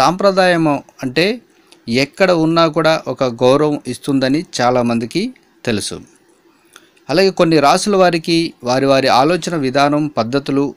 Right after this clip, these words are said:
అన్నీ సాంప్రదాయంగానే ఉండాలని ఊహిస్తూ ఉంటారు. అంటే రాశి వాళ్ళు కూడా ఎలా ఉంటారంటే, ఖచ్చితంగా జ్యోతిష శాస్త్ర ప్రకారం ఇలా ఉంటారు అని, కొన్ని రాసుల వాళ్ళు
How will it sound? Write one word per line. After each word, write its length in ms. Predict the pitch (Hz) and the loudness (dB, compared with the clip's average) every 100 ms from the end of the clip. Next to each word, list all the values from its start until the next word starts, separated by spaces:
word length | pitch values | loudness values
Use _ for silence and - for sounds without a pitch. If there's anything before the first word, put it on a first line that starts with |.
| - | -6
అన్నీ 200 | 120 165 233 240 _ _ _ _ _ - | -2 -2 -2 -8 _ _ _ _ _ -4
సాంప్రదాయంగానే 840 | 127 131 160 165 165 165 160 151 147 107 | -2 0 0 2 2 2 2 2 2 0
ఉండాలని 440 | 113 135 147 156 262 277 _ _ _ _ - 165 | 0 2 2 2 -2 -6 _ _ _ _ -2 0
ఊహిస్తూ 360 | 170 175 - 196 165 | 2 0 0 0 2
ఉంటారు. 340 | 113 101 85 64 - _ _ _ _ _ - _ _ - | 0 -4 -4 -12 -20 _ _ _ _ _ -20 _ _ -6
అంటే 160 | 185 143 110 | 0 0 0
రాశి 360 | 120 185 190 220 | 0 0 0 0
వాళ్ళు 200 | 208 196 | 2 2
కూడా 120 | 202 185 | 2 2
ఎలా 120 | 165 165 | 4 4
ఉంటారంటే, 520 | 160 156 151 147 156 123 120 - _ _ - | 2 0 2 0 0 -2 -4 -10 _ _ -4
ఖచ్చితంగా 520 | 151 147 180 185 180 175 160 117 | -4 -2 -4 -4 0 2 2 0
జ్యోతిష 320 | 143 160 - 160 | -2 -2 -8 -4
శాస్త్ర 300 | 156 143 143 - | -4 -2 -4 -4
ప్రకారం 400 | 131 143 131 143 165 _ _ _ _ - | -4 0 0 -2 -6 _ _ _ _ -4
ఇలా 120 | 123 120 131 | -2 0 -2
ఉంటారు 400 | 156 175 170 175 - 143 | 0 2 2 -2 -6 -4
అని, 140 | 156 196 - | -2 -2 -4
కొన్ని 160 | 135 139 | -2 0
రాసుల 260 | 135 147 151 143 | -2 -2 -2 0
వాళ్ళు 240 | 139 127 | 0 -2